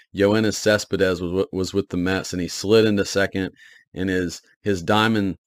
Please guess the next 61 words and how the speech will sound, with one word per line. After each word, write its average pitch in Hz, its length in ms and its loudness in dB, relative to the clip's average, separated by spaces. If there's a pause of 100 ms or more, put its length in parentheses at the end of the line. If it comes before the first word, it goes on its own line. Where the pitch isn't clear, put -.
(160)
necklace, 104 500 2
or 90 100 0
I 87 40 -4
forget 98 200 0
it 98 40 2
was 87 100 -2
a 87 60 -4
necklace 90 400 -4
or 92 60 -2
a 82 40 -4
bracelet, 85 540 -4
but 85 160 -4 (280)
it 107 120 4
all 123 240 8
went 110 140 2
all 101 140 4
over 92 140 0
the 87 80 -2
field, 90 380 -2
and, 85 240 -6
and 87 160 -6
Chip 92 240 -2
just 87 160 -8
thought 87 200 -2
that 85 120 -4
was 78 120 -10
hilarious, 87 440 -2
and 85 120 -8
he 92 100 -4
would 90 160 -4
tell 95 160 0
that 90 160 -4
story, 90 320 -2
it - 60 -8
seemed 95 220 -4
like, 92 140 0
about 78 220 -4
once 87 200 -6
a 82 60 -10
week. 80 300 -10
So, 87 200 -6 (280)
<laughs> - 240 -20
so - 500 -4
it 127 100 2
just 113 260 -2
got 110 280 4
very 107 240 6
tiring. 101 380 0
But, 95 160 0 (360)
you 131 80 4
know, 139 140 8
nonetheless, 127 840 6 (380)
Chip - 240 2
Caray 123 240 6
always 110 380 4 (140)
came 120 200 -2
across 101 400 2
to - 80 -4
me 104 300 2
as, 98 220 -2
like, 95 260 0